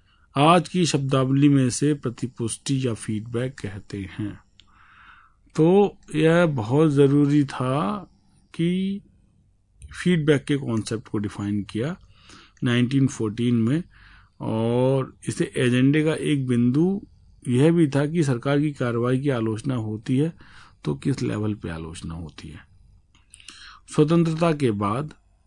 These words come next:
उन्नीस सौ सैंतालीस में भारत सरकार ने सूचना और प्रसारण मंत्रालय गठित किया जिसमें जनसंपर्क का कार्य देखने वाले पेशेवरों को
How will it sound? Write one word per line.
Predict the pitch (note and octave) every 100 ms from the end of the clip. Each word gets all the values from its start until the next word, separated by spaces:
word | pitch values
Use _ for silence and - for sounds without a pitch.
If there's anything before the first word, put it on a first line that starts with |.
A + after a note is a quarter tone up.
| -
उन्नीस | D3 E3 D3
सौ | D3+
सैंतालीस | B2+ G#2+ A2+ G#2+ A#2 B2+
में | C#3 D#3 D#3+ _ - - B2+
भारत | G#2+ A#2+ D3
सरकार | C3+ B2 A#2 A#2 A2+
ने | C#3+
सूचना | C#3 B2+ G#2+ - A#2 C#3
और | - A2+ A2 C#3
प्रसारण | C#3 A2 - G#2 A#2 B2+
मंत्रालय | G#2 F#2+ G2+ G2 A#2+
गठित | A2+ F2+ G#2 -
किया | - C#3 D#3 - _ _ _ _ - C3+
जिसमें | B2+ D#3
जनसंपर्क | C#3 B2+ A2+ A#2+ C3+ C3
का | C3+ A#2
कार्य | A2 G#2+ C3
देखने | A#2 A2+ B2 A#2+ C3+ D#3+
वाले | D3 B2+ B2
पेशेवरों | A2+ A2+ G#2 G#2+ G#2 G2+
को | - B2+ E3+